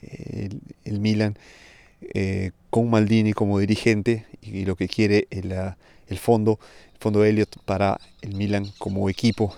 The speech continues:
en, este, en los siguientes campeonatos, porque el regreso a Europa significa tanto, ¿no? Estamos regresando después de siete años a la Champions, entonces con un equipo así de joven, y, pero tan compacto, que nos va a po-, posibilitar, eh, tener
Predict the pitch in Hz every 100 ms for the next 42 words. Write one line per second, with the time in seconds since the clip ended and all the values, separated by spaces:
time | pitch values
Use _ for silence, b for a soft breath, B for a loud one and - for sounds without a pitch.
0 | - 95 92 90 - - 90 92 b b
1 | b b b b b - 98 90 110 107
2 | - 98 101 101 98 98 95 104 107 113
3 | 110 104 110 110 110 101 - - 101 -
4 | 107 98 101 98 90 101 101 - 101 98
5 | 92 107 98 - 101 98 120 110 107 107
6 | 104 104 - B B B B - 92 -
7 | 107 101 104 104 92 104 101 - B B
8 | B - 110 107 117 101 101 113 101 -
9 | 120 110 107 - 104 95 - 110 101 101
10 | 110 104 - 110 B B B B B B
11 | - 107 104 107 110 117 117 - 110 110
12 | 104 107 110 104 - - 104 - 104 117
13 | 110